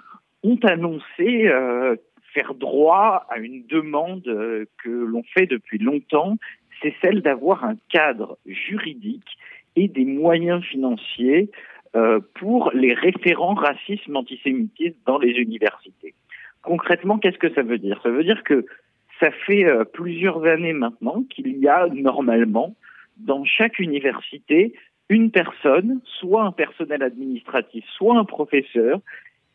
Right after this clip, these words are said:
qui est en charge de coordonner l'ensemble des politiques de cet établissement concernant la lutte contre le racisme et l'antisémitisme.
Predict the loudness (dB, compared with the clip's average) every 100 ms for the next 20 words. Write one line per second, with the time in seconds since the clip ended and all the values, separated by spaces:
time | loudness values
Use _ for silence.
0 | -4 2 4 2 2 2 4 2 2 2
1 | 4 2 0 -4 -6 -14 -20 -20 -6 -4
2 | -2 2 4 4 2 2 2 2 0 0
3 | -4 _ _ -4 2 2 0 -4 -2 -2
4 | -2 -2 -4 0 0 0 -2 -12 -14 -14
5 | -2 2 4 2 0 -4 -4 2 2 2
6 | -6 -6 -2 2 2 2 -4 -16 _ _
7 | _ -2 0 0 0 0 2 2 4 4
8 | 2 -4 -8 -10 -6 -4 -4 -6 -8 -4
9 | -4 -6 -8 -6 -6 -8 -16